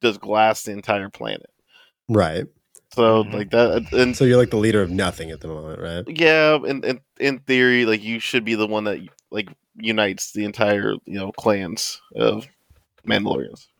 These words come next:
Speaker 3: But, you know, let me add on to only if you are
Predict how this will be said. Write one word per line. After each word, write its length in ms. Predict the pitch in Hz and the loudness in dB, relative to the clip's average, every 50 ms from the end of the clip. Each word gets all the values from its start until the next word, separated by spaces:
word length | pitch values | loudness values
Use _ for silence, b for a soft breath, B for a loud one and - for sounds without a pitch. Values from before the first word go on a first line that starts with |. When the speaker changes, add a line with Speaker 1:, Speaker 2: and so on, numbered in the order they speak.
| _ _ _ _ _ _ - 73 - - _ - | _ _ _ _ _ _ -20 -20 -20 -20 _ 0
Speaker 3:
But, 540 | - 180 196 190 165 135 123 113 - 127 123 | 4 4 6 6 6 4 2 0 -4 -6 -10
you 80 | 123 | -6
know, 220 | 120 117 110 110 110 | -2 0 0 0 0
let 140 | 113 123 127 | -2 -6 -8
me 340 | 131 123 117 110 95 - _ _ - | -8 -8 -8 -10 -10 -12 _ _ -6
add 220 | 117 123 131 123 | -4 -2 -2 -2
on 200 | 110 120 131 143 | -2 -4 -4 -6
to 340 | - - 110 98 101 98 87 - | -4 -4 -4 -2 -2 -4 -6 -4
only 800 | - 143 175 202 202 185 139 123 110 104 104 104 104 104 107 - _ _ - | -2 -2 0 -2 -2 -2 -4 -4 -4 -2 -2 -2 -2 -4 -6 -14 _ _ -8
if 260 | 98 104 104 - - | -8 -8 -8 -6 -6
you 120 | 113 117 120 | -4 -2 0
are 400 | 117 113 104 101 101 95 95 | 0 2 2 0 0 -2 -6